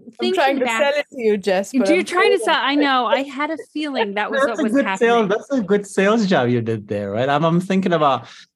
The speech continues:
Speaker 3: you're running a, an, I guess, a volunteer organization. Running a volunteer organization is probably harder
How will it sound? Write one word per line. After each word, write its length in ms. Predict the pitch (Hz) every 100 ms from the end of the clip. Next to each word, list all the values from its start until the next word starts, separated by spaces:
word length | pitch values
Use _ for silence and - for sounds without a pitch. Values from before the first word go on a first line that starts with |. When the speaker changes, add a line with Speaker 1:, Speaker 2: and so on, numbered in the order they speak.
| -
Speaker 3:
you're 200 | 156 156
running 380 | 147 170 202 196
a, 120 | 147
an, 1000 | 123 123 120 120 117 120 127 - 135 131 123
I 120 | 110
guess, 240 | 117 139 123
a 40 |
volunteer 600 | 104 113 131 120 190 175
organization. 480 | 143 120 98 104 - -
Running 520 | 143 143 175 208 208
a 120 | 156
volunteer 720 | 120 123 139 147 131 - 156
organization 880 | 135 127 117 107 104 107 104 - 104
is 180 | 98 90
probably 460 | 117 117 120 117
harder 720 | 101 92 127 151 98 78 80